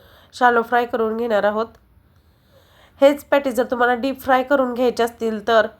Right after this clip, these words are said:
न-, ता-, कॉर्नफ्लॉवर आणि तांदळाचं पिठाची सरी बनवून त्याच्यात डुबवून, अ, ब्रेडच्या स्क्रम्पमधून काढून आपण तेलामध्ये फ्राय करू शकतो. मला कमी तेलकट हवे होते म्हणून मी असे शालो फ्राय करून घेतलेले आहे तव्यावरती.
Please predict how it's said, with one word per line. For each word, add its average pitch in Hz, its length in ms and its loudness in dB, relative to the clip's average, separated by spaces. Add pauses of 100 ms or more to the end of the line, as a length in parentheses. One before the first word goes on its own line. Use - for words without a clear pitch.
(460)
न-, 240 300 2 (140)
ता-, 247 200 6
कॉर्नफ्लॉवर 247 800 2 (100)
आणि 240 240 -6
तांदळाचं 240 380 -4
पिठाची 233 420 -8
सरी 247 280 -4
बनवून 226 380 -2
त्याच्यात 233 240 -2 (100)
डुबवून, 226 420 -2 (680)
अ, 214 420 6 (360)
ब्रेडच्या 240 380 -4
स्क्रम्पमधून 240 760 -4
काढून 233 320 2
आपण 226 300 -2
तेलामध्ये 226 420 -2
फ्राय 233 240 0
करू 226 220 -2
शकतो. 214 600 -6
मला 233 160 2
कमी 240 360 -2
तेलकट 233 400 -2
हवे 233 160 0
होते 233 420 -2 (480)
म्हणून 247 320 -2
मी 254 300 -4 (340)
असे 254 380 0 (180)
शालो 247 280 0
फ्राय 247 260 2
करून 233 300 -4
घेतलेले 220 340 -4
आहे 233 260 -2
तव्यावरती. 214 680 -2